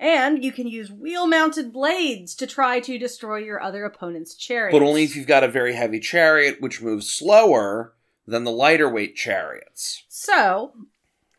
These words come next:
Speaker 1: the actual gameplay is obviously
Speaker 2: Oh, it's
Speaker 1: very
Speaker 2: chaotic
Speaker 1: straightforward.
Speaker 2: and fun. So you have a character sheet, um, and on the character sheet you get to make note of things like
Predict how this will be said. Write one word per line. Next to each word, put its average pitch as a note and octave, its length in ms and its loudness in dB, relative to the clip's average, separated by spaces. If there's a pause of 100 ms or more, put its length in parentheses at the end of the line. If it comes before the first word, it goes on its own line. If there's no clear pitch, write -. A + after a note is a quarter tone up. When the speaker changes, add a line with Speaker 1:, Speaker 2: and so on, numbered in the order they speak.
(540)
Speaker 1:
the C#4 140 -4
actual D4+ 460 -2
gameplay B3 600 -4
is G#3+ 140 -8
obviously G#3+ 800 -2 (640)
Speaker 2:
Oh, D3 180 10
it's C#3+ 80 6
Speaker 1:
very C4 260 6
Speaker 2:
chaotic C3+ 540 6
Speaker 1:
straightforward. A2+ 140 -4
Speaker 2:
and G#2+ 120 -8
fun. G2+ 480 2
So C3 300 4
you C#3 180 2
have D#3 160 4
a F3 60 -4
character C#3 540 2
sheet, G#2+ 460 -6 (480)
um, A2 720 2 (200)
and B2+ 520 -2 (100)
on D3+ 140 8
the C#3+ 80 -2
character D3+ 480 4
sheet A#2+ 300 -4
you A#2+ 120 -10
get A#2+ 180 -4
to B2+ 100 -10
make B2 300 -2
note A#2+ 380 0
of A2 160 -2
things A#2+ 400 -6
like G#2+ 400 0